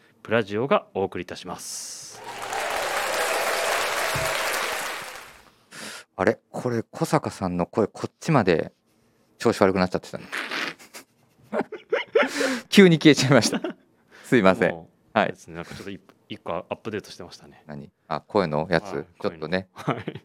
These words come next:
Speaker 2: あの、ボイシーに響かせるっていうのをちょっと今回初めてやってみましたけど。
Speaker 1: 気持ちよかったですよ。
Speaker 2: はい。改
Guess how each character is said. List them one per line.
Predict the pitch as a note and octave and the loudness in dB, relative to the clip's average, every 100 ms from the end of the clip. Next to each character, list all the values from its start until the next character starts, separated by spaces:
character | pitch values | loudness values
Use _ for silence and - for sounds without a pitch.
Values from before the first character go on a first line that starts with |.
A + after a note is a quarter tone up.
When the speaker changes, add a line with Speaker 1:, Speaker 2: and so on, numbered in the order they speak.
| _ - | _ -6
Speaker 2:
あ | E2 | -4
の、 | D#2+ D#2 D#2 D#2 | 2 4 4 6
ボ | A2+ A#2 | 8 8
イ | |
シ | - F#2+ | 6 0
ー | |
に | D#2+ | 0
響 | - G2+ G#2 | 0 4 4
か | - | 4
せ | - | 4
る | D#2+ | 2
っ | |
て | D2 - | 2 -2
い | D2+ | 0
う | |
の | D2+ | 0
を | |
ち | D2 | 2
ょ | |
っ | - | 0
と | D2+ | 4
今 | F#2 | 2
回 | D#2+ | 2
初 | - G#2 | 4 6
め | G#2 | 6
て | - | 4
や | C#2 | 0
っ | |
て | D2+ | 0
み | C2+ | -2
ま | |
し | - | -4
た | - | -8
け | - | -10
ど。 | G2 | -10
Speaker 1:
気 | |
持 | F#2 | -10
ち | F#2 | -12
よ | |
か | E2 | -14
っ | D#2 | -18
た | |
で | - | -20
す | - | -16
よ。 | - | -6
Speaker 2:
は | D#2+ | -6
い。 | - | 4
改 | G#2+ | 4